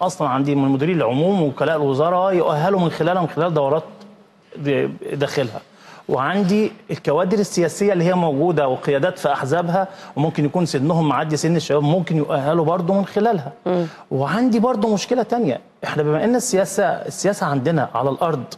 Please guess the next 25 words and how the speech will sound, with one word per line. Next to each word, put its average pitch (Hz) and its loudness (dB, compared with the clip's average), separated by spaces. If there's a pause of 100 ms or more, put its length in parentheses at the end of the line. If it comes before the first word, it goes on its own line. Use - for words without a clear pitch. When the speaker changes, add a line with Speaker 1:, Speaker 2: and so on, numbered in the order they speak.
(140)
Speaker 1:
من 143 2
الم-، 156 2
من 135 0
خلال 202 2
الممارسة، 170 2 (360)
إحنا 131 -4
عندنا 156 2
سياسيين 175 0
كتير 175 0
ما 156 2
عندهمش 143 0
مؤهلات 165 0
علمية 175 2
عالية 147 0 (440)
تؤهلهم. 156 2
مثلًا 165 0
لو 127 2
حطينا 160 -2 (300)
إن 127 0
شروط 180 -2
الالتحاق - -4
يبقى 117 -2
مؤهل 135 -2
علمي 135 2
عالي، 127 0